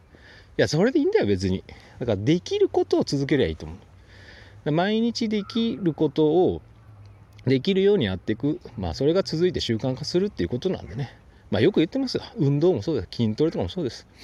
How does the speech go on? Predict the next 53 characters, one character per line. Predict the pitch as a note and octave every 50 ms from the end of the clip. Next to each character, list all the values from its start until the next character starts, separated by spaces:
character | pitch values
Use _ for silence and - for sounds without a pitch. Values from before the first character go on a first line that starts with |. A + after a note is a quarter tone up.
| - - - - - - - - - -
き | - D3+ C3+
つ | - D#3+ C#3
す | - G#3+ A3+
ぎ | G#3+ C#3
て | G2+ F2+
ね、 | F#2+ A2 G#2
も | A2 C#3+ D3+ C3
う | A#2+
嫌 | A2+ C3
だ | B2 C3
っ | G#2
て | - - G2
こ | G2 F2
と | - F#2+
を | G2 G#2 F2 D#2 - -
や | E2 D2+
っ | -
て | - - F3+
も | D#3 F#2+
し | - -
ょ | F2
う | D#2+
が | F#2+ C#3
な | F#3 F3+
い | -
し | - A2+
ね。 | A#2+ - - - - - - - - - - - - - - - - - - - - _ _ - - - _
ま | - G2+ G#2 - - E2+ D#2+ E2+ E2 E2 D#2+ D#2 D2+ D2+
あ、 | D2
だ | F#2+ F#2+ -
か | - F2
ら |
続 | - - - F#2+ G#2 A2 -
け | - B2+ B2+
る | C3 C3+
方 | - D#3+ D#3 D3
法 | - F#3 G3
っ | -
て | - B2+
い | F#2+
う |
の | E2+
は | E2
い | E2 E2
ろ | G#2 B2 D3+
い |
ろ | D#3+ - -
あ | F2 E2+
る | G2 D3+
に | G#3+ A3+ -
し | -
て | - F#2+
も、 | E2+ F2+ F2+ F2 E2 -